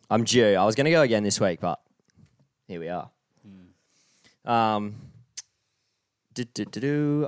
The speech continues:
Speaker 1: I like this season 'cause you can dress better.
Speaker 2: What do you mean this
Speaker 1: You can
Speaker 2: season?
Speaker 1: dress, like, just
Speaker 2: When
Speaker 1: when
Speaker 2: it
Speaker 1: it's cool, like, you can dress better.
Speaker 2: There's more options.
Speaker 1: Yeah.
Speaker 2: There's more options.
Speaker 1: Yeah.
Speaker 2: Yeah, that's fair.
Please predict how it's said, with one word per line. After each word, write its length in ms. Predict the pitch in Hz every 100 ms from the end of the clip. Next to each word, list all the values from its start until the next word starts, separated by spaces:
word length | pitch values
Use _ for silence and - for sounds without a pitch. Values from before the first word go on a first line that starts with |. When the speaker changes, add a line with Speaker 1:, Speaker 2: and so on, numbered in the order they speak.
| -
Speaker 1:
I 160 | 123
like 340 | 160 165 170 -
this 200 | 135 127
season 720 | - - - - 110 110 107
'cause 160 | 98 98
you 80 | 101
can 140 | 104
dress 360 | 92 95 90 -
better. 280 | 90 78 78 _ _ _ _ _ _ _ _ _ _ _ _ _
Speaker 2:
What 120 | 120
do 60 | 107
you 60 | 104
mean 220 | 101 98
this 140 | 98
Speaker 1:
You 120 | 110
can 160 | 107 104
Speaker 2:
season? 140 | 104
Speaker 1:
dress, 400 | 98 92 95 -
like, 260 | 101 95 - - _ _ -
just 160 | -
Speaker 2:
When 80 | 120
Speaker 1:
when 80 | 110
Speaker 2:
it 40 |
Speaker 1:
it's 120 | 110 107
cool, 340 | 113 117 110
like, 160 | 101 98
you 80 |
can 140 | - 104
dress 520 | 95 87 85 - - - _ _ _
better. 160 | 87 107
Speaker 2:
There's 160 | 131
more 280 | 151 143 131
options. 480 | 127 - 107 98 -
Speaker 1:
Yeah. 180 | 95 - _ -
Speaker 2:
There's 180 | 120
more 260 | 131 135 117
options. 560 | 107 - 101 95 - - _
Speaker 1:
Yeah. 220 | 98 90 -
Speaker 2:
Yeah, 200 | 123 143
that's 220 | 156 156 -
fair. 320 | - 135